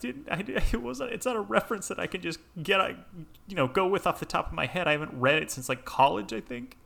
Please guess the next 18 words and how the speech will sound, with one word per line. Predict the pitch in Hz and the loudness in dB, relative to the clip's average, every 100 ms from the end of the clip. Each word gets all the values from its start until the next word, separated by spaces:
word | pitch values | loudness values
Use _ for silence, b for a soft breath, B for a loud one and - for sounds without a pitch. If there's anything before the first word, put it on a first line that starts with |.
| B B B B B B B - | B B B B B B B -12
<clears throat> | 269 - - 202 160 | -12 -8 -6 -6 -2
So | - | 0
I | 220 | 0
tried | 190 240 220 | 0 -2 -2
to | |
talk | 208 214 208 | -2 -2 -2
about, | 202 196 - | -4 -4 -6
like, | - | -4
sorry, | - 165 147 | 0 2 2
I | |
just | 160 - | -2 -2
cleared | 147 131 | -2 0
my | 135 | -2
throat | - - | -4 -4
again | - - | -8 -12
on | - | -12
the | |
mic. | - - - | -10 -10 -10